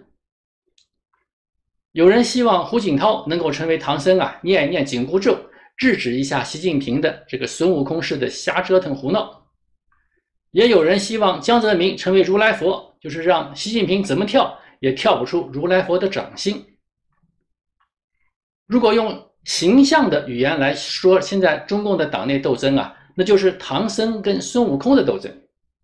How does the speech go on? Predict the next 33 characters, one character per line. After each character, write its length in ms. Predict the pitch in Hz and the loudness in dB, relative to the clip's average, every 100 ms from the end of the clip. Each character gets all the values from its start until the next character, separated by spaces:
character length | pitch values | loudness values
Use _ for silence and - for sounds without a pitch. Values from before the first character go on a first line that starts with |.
| _ _ _ _ | _ _ _ _
孙 260 | - 240 | 2 2
悟 40 | 208 | 4
空 180 | 214 220 | 0 2
就 80 | |
是 80 | 208 | 2
不 160 | 196 247 | 2 2
守 180 | 208 190 | 4 4
规 200 | 233 247 | 4 2
矩， 380 | 226 - - - | -2 -4 -10 -10
无 120 | 196 | -4
法 180 | 208 196 | -2 -2
无 60 | 220 | -2
天， 240 | 240 226 | -2 0
要 140 | 220 190 | 0 0
胡 200 | 185 240 | 0 0
闹， 300 | 240 - - _ | 0 -2 -14 _
唐 180 | - 208 | -6 -4
僧 260 | 202 220 - | -2 -4 -2
就 100 | 180 | 0
要 140 | 165 | 0
制 260 | 165 277 254 | -2 -2 -2
止 160 | - | -4
他。 300 | - 135 139 _ _ _ _ _ _ _ _ _ _ _ _ _ _ _ - | -10 -10 -10 _ _ _ _ _ _ _ _ _ _ _ _ _ _ _ 0
那 140 | 180 | 4
么 80 | 196 | 6
我 80 | 151 | 4
们 160 | 170 | 0
最 160 | 180 202 | 4 4
后 120 | 190 | 4
就 160 | 175 151 | 2 0
看 380 | 190 - - - | -2 -4 -8 -4
这 180 | 220 196 | 2 2
次 340 | - 185 - | 2 -2 -2